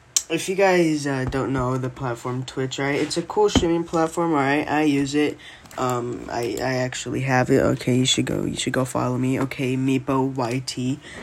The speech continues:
all right, uh, over there on Twitch. So, yeah. Um, don't say I didn't tell you that I stream for fucking hours on end, because I do. Uh, but yeah, there's, uh,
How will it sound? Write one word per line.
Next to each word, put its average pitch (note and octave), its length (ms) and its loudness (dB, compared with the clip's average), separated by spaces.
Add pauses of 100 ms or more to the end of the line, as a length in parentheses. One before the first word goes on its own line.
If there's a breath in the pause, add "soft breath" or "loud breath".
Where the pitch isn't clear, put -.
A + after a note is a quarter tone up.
(140 loud breath)
all C3+ 140 2
right, B2+ 380 2
uh, C3 200 2
over C3+ 200 4
there C3 200 2
on C3 80 0
Twitch. C3 420 -2
So, C3 200 -2
yeah. C3+ 340 0 (420 loud breath)
Um, C3 320 0 (240)
don't D#3 240 2
say E3+ 240 4
I - 20 2
didn't E3 260 2
tell E3 220 2
you D3+ 320 8
that C#3 320 4 (100)
I B2 300 0 (220)
stream C#3 460 2
for C3+ 140 -6
fucking C3+ 380 -6
hours C3 320 -2
on C3 180 -2
end, B2+ 200 -2
because C3+ 340 -4
I C3 80 0
do. C3 320 -4 (520 loud breath)
Uh, B2 400 2 (200)
but D#3 220 6
yeah, D3+ 240 8
there's, F3 480 6
uh, D#3+ 320 8